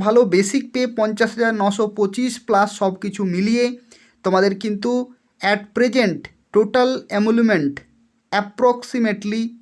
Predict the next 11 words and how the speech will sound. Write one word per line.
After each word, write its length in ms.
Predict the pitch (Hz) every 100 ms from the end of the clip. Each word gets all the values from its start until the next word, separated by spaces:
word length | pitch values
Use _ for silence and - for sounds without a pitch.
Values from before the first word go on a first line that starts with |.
| _
পঁচাশি 480 | 196 196 220 214 240 190
হাজার 180 | 185 185
টাকার 220 | 180 202 226
কাছাকাছি 400 | 160 170 156 160 156
কিন্তু 200 | 160 202 202
চলে 180 | 139 110
যাবে 180 | 90 98 - _ _ _ _ -
মেট্রোপলিটন 800 | 156 208 208 247 226 185 175 233 247
সেন্টারে। 380 | - 131 120 101 - _ _ _ _ _ _ _ _ _ _ _ _ -
লোকেশন 520 | 151 185 240 233 262
ওয়াইজ 300 | 202 170 196